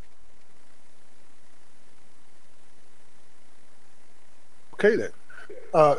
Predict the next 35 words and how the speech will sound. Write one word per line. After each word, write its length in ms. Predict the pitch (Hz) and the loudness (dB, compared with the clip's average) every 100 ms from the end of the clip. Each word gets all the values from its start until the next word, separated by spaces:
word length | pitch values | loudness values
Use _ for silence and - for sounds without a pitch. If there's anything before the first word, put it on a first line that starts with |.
| - | 6
tonight, 420 | 208 226 247 - | 10 12 12 12
uh, 140 | 180 160 | 10 10
I 120 | 160 165 | 6 6
did 260 | 156 233 | 8 12
want 140 | 202 185 | 12 10
to 60 | |
take 200 | - 185 | 12 12
some 180 | - 170 | 12 4
time 400 | - 170 147 139 | 8 8 8 6
during 280 | 139 147 151 | 6 8 8
this 180 | 135 151 | 6 8
evening 320 | 139 127 117 | 6 6 4
to 80 | 110 | 6
talk 260 | 147 127 | 6 6
about 340 | 117 117 113 - | 8 8 8 4
the, 240 | 104 95 | 2 2
uh, 80 | 80 - - | 0 -4 2
Free 160 | 156 143 | 12 12
Alabama 540 | 131 123 113 131 127 | 12 10 10 10 10
movement. 420 | 123 127 127 131 117 | 6 4 4 2 6
Not 200 | 147 - - | 6 6 2
right 260 | 117 123 110 | 4 4 6
now, 240 | 123 117 | 6 6
but 160 | 110 113 | 4 0
I 60 | 113 | 0
just 160 | - - - | 0 -2 -2
remember 220 | 120 110 | -2 0
later 280 | 113 117 117 | 6 6 8
on 180 | 117 113 | 6 4
I 60 | |
want 200 | 110 107 | 2 0
to 80 | 104 | 0
be 60 | 117 | -2
able 140 | |
to 80 | 104 | -2